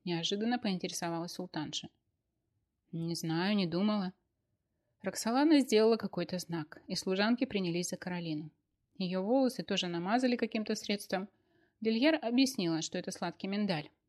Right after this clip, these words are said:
растертый с молоком. Он способствует росту волос. Тело массировали со скрабом.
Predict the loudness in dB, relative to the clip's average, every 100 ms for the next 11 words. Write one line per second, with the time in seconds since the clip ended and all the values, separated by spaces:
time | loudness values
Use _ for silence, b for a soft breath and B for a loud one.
0 | _ -6 -6 -2 0 2 0 0 -4 -2
1 | -2 -4 -6 _ _ _ -4 -4 -2 0
2 | 4 2 2 -2 -2 -2 -4 -4 -2 0
3 | 0 -2 -4 _ _ -20 -20 _ -2 2
4 | 0 0 -4 -2 -2 -2 -2 -6 -10 -2
5 | 0 2 0